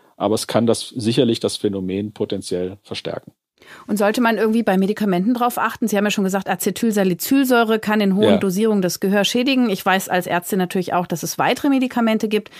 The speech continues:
Speaker 2: Sollte
Speaker 1: Ja.
Speaker 2: man da auf Alternativen setzen oder muss man dann dieses Risiko immer in Kauf nehmen? Also diese ohrgiftigen Medikamente.
Speaker 1: Ja,
Speaker 2: Gibt's da
Speaker 1: genau.
Speaker 2: welche, vor denen Sie warnen können?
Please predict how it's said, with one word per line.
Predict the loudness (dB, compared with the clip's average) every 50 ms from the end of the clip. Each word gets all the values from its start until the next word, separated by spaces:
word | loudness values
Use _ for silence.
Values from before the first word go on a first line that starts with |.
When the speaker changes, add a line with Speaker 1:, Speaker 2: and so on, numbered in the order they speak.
| -20 -18 -18 -18 -20 -20 -20 -18 _
Speaker 2:
Sollte | -10 -6 0 2 4 4 4 4
Speaker 1:
Ja. | 4
Speaker 2:
man | 4 4 6
da | 6 6 6 6 6 6 4 2 0 -2 -2
auf | -4 -2 0
Alternativen | 0 2 2 2 2 2 2 0 0 0 2 4 4 4 4
setzen | 4 4 2 2 2 0 0 2 2 2 2
oder | 2 2 2 2
muss | 2 2 2 2
man | 0 0 2
dann | 2 2 2
dieses | 0 0 -2 -2 -2 -2
Risiko | -2 -2 0 0 0
immer | 0 2 2 0
in | 0 -2 -2
Kauf | -2 0 2 2 2 0
nehmen? | 0 0 2 2 2
Also | 2 0 0 -2
diese | -2 -2 -2 0 0 0 -2 -4 -8 -20 -20 -20 -20 -20 -20 _ -2
ohrgiftigen | 2 4 6 6 6 6 4 0 -4 -2 0 0 0 0 0 0 0 2 4 4
Medikamente. | 4 4 2 2 0 0 2 2 2 2 2 2 0 0 0 0 0 0
Speaker 1:
Ja, | 0 0 0 0 -2 -4 -8 -10 -10 -8 -6
Speaker 2:
Gibt's | -4 -4 -4 -4 -2
da | 2 2 4
Speaker 1:
genau. | 4 4
Speaker 2:
welche, | 2 2 0 -2 -2
vor | 0 0
denen | 2 2 2 2
Sie | 2 2 2
warnen | 2 4 4 4 2
können? | 2 2 0 -2 -2 -4 -6 -8